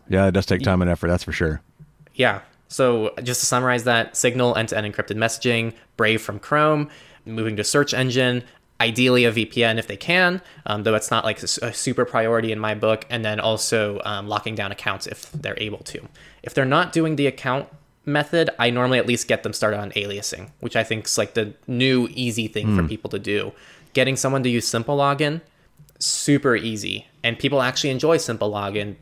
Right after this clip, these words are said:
Speaker 2: just for spam purposes, 'cause now
Speaker 1: Mm-hmm.
Speaker 2: they can give a, a, a disposable email address to this website they don't actually wanna give their email to. Um, there's also privacy dot com, which I think is a great aliasing service. There's also services like MySudo,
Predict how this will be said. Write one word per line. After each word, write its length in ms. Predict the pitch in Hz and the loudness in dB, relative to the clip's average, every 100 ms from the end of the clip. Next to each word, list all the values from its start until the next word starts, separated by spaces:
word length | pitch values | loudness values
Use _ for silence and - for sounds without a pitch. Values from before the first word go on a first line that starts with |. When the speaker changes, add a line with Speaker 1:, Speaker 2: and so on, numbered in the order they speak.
| - | -4
Speaker 2:
just 200 | 120 - | -2 0
for 80 | 117 | -2
spam 380 | - 151 185 - | 0 0 0 -2
purposes, 560 | - - - - - - _ _ _ | -6 -6 -8 -8 -8 -10 _ _ _
'cause 140 | - 104 | 0 2
now 120 | 113 | 4
Speaker 1:
Mm-hmm. 80 | 120 | 4
Speaker 2:
they 80 | 120 | 2
can 140 | 120 | 0
give 200 | 117 117 | 2 2
a, 160 | 107 104 | 2 0
a, 300 | 113 104 98 - | 0 0 -2 -6
a 60 | 113 | -4
disposable 580 | 123 - 117 127 127 120 | -2 0 0 2 2 2
email 220 | 143 120 | 0 0
address 360 | 101 101 107 - | -2 -4 -4 -4
to 100 | 107 | -4
this 160 | 101 - | -4 -2
website 320 | 101 - 95 | -2 -2 -4
they 60 | |
don't 140 | 104 101 | -4 -4
actually 260 | 104 - | -4 -4
wanna 140 | 107 104 | -6 -4
give 140 | 117 | -4
their 120 | 117 | -2
email 240 | 147 147 101 | -2 -4 -8
to. 260 | - - - - - - - - - | -8 -10 -10 -16 -20 -20 -20 -14 -8
Um, 120 | 104 | -4
there's 120 | 104 | 0
also 180 | 110 110 | 0 0
privacy 380 | - 107 107 113 | 0 0 2 2
dot 160 | 98 | 0
com, 300 | - 107 104 | 2 0 2
which 120 | 127 113 | 0 -2
I 60 | |
think 160 | 104 104 | -4 -4
is 60 | |
a 40 | 101 | -4
great 240 | 104 104 | -2 -2
aliasing 480 | 104 104 110 - 127 | 0 0 0 0 -2
service. 400 | - 127 165 - | 0 0 0 -2
There's 160 | 117 107 | -2 0
also 220 | 104 107 | 0 -2
services 420 | - 104 104 104 | -2 -2 -2 -2
like 120 | 101 | -4
MySudo, 680 | 101 98 98 110 113 131 208 | -6 -8 -4 -2 2 2 0